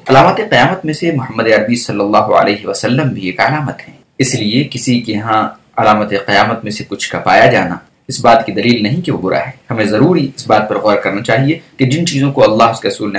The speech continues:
حرام قرار دیا ہے، وہی علامت قیامت کا کسی کے ہاں پایا جانا برا ہے۔ حدیث جبرائیل کی اہمیت۔ اہل علم نے اس حدیث کی اہمیت و جامعیت کے پیش نظر اسے ام الاحادیث، ام الجوامع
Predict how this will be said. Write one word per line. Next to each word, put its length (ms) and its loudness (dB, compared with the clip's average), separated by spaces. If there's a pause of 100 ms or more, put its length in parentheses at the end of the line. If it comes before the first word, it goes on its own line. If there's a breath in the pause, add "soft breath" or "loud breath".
(120)
حرام 280 2
قرار 320 2
دیا 260 4
ہے، 140 0 (280)
وہی 420 2
علامت 420 4 (180)
قیامت 520 2
کا 100 -2
کسی 320 -8
کے 160 -8
ہاں 180 -4 (160)
پایا 380 6
جانا 300 4 (320)
برا 260 4
ہے۔ 60 -10 (320)
حدیث 300 -4
جبرائیل 420 0
کی 180 -4
اہمیت۔ 400 -14 (160)
اہل 140 0
علم 320 2
نے 160 -2
اس 180 -4
حدیث 320 -2
کی 200 -6
اہمیت 360 -4
و 40 -4
جامعیت 680 -4
کے 80 -12
پیش 260 -8
نظر 300 -6 (260)
اسے 180 -6 (100)
ام 180 -2
الاحادیث، 760 0 (260)
ام 220 0
الجوامع 600 0